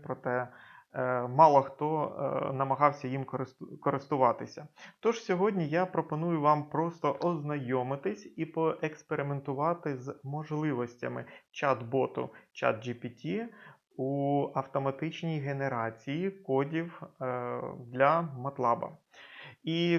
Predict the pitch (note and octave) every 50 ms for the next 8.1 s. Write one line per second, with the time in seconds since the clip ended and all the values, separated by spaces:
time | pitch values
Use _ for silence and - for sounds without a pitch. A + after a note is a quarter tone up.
0 | E3+ F3 F#3 G3 F#3 F3 - A3+ A#3+ A#3 G#3 F#3 F3+ - - - C3 C3 C#3+ D3
1 | D3 C#3+ - - - D3 D3 D3 C#3 C#3 - - - _ _ - A#2+ - _ _
2 | _ _ _ _ _ _ - D3+ D3+ D3+ D#3 E3 D#3+ D#3+ D#3+ D3+ D3 - - -
3 | F#3 F#3 F3+ F#3 - - D#3+ D#3+ D3 D3 D#3 D3+ C3 B2 - B2 A#2 C3+ C3+ B2
4 | B2+ B2 A#2+ - - C3 A#2 A2+ A#2 B2 B2 A#2+ A#2+ - - C3+ A#2 - - -
5 | - C3 B2 A#2+ B2+ C3 B2+ A#2+ - - - C#3 C3 B2+ B2 B2+ C3 C3 C3+ B2+
6 | A#2+ B2 B2 B2+ C3 C#3 D3 D#3 E3+ E3+ E3+ A3+ A#3 - - - _ - C#3 C#3
7 | D3 C#3+ D3 - D3 C#3+ D3 - - C3+ C3 C3 D3+ F3 G3 G#3 - - G3+ G3
8 | -